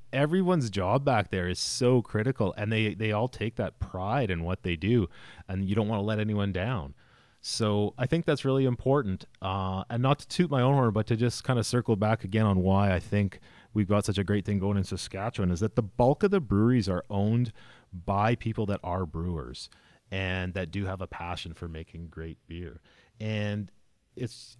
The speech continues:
a lot of times it's really obvious. I was recently in Calgary, again, talking to the folks at Establishment and Cabin and, you know, some of my friends, and you can tell which breweries are run by brewers and which ones maybe aren't. And it's not that they're no good or this or that, but it's just, it's just a different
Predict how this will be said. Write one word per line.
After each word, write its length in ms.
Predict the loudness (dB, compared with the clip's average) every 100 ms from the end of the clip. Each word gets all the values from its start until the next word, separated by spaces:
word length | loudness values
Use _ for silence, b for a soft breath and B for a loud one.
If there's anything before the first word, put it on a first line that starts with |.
| -6 -2
a 40 |
lot 200 | 2 2
of 60 | 4
times 200 | 4 2
it's 140 | 4
really 180 | 6 8
obvious. 400 | 6 6 4 2
I 120 | 0
was 260 | 0 -2 0
recently 420 | -2 0 0 2
in 140 | 0
Calgary, 420 | 0 0 0 0
again, 300 | -4 -2 -2
talking 360 | 0 -2 0 -2
to 120 | -4
the 100 | -8
folks 280 | -4 -4 -4
at 100 | -6
Establishment 840 | -6 -6 -6 -4 -4 -4 -4 -4
and 120 | -6 -8
Cabin 520 | -8 -8 -6 -8 -8
and, 140 | -6
you 60 | -6
know, 100 | -4
some 160 | -2
of 60 | -2
my 180 | 0 -2
friends, 360 | -4 -6 -6 -10 B B B B -2
and 180 | 0
you 120 | 2 2
can 180 | 0
tell 640 | -2 -4 -2 2 2 2 0
which 280 | -2 -2 -2 -2
breweries 560 | 2 4 2 0 -4 -4
are 160 | -2
run 440 | 0 0 0 -2 -6
by 380 | -8 -4 -4 -4
brewers 640 | 0 0 0 -4 -10 -14 -12
and 200 | -8 -6
which 240 | -6 -6
ones 220 | -4 -4
maybe 300 | -2 -2 -2
aren't. 280 | -4 -6 -10 -20 b b b
And 80 | -8
it's 100 | -6
not 120 | -4
that 140 | -4
they're 120 | -4 -2
no 160 | -2
good 340 | -4 -4 -4 -4
or 80 |
this 220 | -4 -6 -8
or 60 |
that, 260 | -10 -10 -6
but 80 | -6
it's 140 | -6
just, 180 | -10 -10
it's 80 | -10
just 160 | -10
a 60 | -10
different 480 | -6 -8 -4 -8